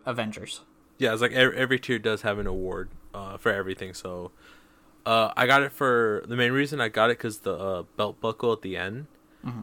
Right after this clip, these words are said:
Speaker 2: I really liked it and I wanted it, but obviously is, they had some other things here and there that I also wanted to, but, uh,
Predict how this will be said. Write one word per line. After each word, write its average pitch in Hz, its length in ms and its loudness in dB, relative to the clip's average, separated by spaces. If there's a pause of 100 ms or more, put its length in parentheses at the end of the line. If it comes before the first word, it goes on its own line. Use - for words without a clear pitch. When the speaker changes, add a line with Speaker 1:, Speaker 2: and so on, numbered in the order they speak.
Speaker 2:
I - 80 -4
really 113 320 0
liked 104 320 -4
it 135 160 2
and 101 100 -4
I 98 80 -2
wanted 95 360 -2
it, 123 160 -2
but 110 100 2
obviously 117 440 2
is, 107 260 0
they 107 200 -4
had 110 220 -2
some 107 160 -6
other 101 140 -4
things 98 200 -10
here 101 100 -6
and 92 80 -6
there 92 100 -6
that 87 120 -6
I 90 80 -2
also 87 240 -8
wanted 90 420 -10
to, 104 260 -8
but, 85 240 -10 (260)
uh, 135 320 0